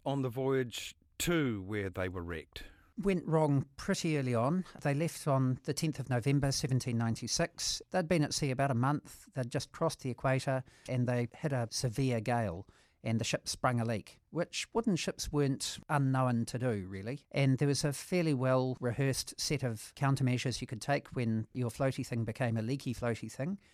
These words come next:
Speaker 2: They did what is known as fothering, which is where you drape a sail over the front of the vessel or over the affected part of the vessel. And it's full of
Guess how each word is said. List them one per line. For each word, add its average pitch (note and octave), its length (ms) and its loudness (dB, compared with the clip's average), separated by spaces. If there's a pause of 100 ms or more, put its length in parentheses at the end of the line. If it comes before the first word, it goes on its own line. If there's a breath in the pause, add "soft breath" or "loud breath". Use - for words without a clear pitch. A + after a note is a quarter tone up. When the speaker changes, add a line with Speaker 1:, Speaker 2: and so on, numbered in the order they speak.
(120)
Speaker 2:
They C3+ 600 2
did D3 340 2
what - 440 -2 (100)
is C#3 180 -2
known C3 220 4
as A#2 100 -2
fothering, B2+ 560 2
which G2 240 -6
is B2 120 -4
where B2 100 -4
you A2 100 -4
drape B2 340 0
a A2 60 2
sail G#2+ 580 -2 (160 loud breath)
over A#2+ 200 0
the A2 80 -4
front C3 240 2
of A2 80 -4
the G#2+ 40 -4
vessel A#2+ 400 -2
or A2+ 200 0
over A2+ 140 0
the G#2+ 100 -4
affected - 400 -6
part B2+ 220 -2
of A#2 80 -2
the G#2 60 -10
vessel. F#2+ 400 -6 (520 soft breath)
And B2+ 260 2
it's - 420 -4
full D#3 300 2
of B2 320 -2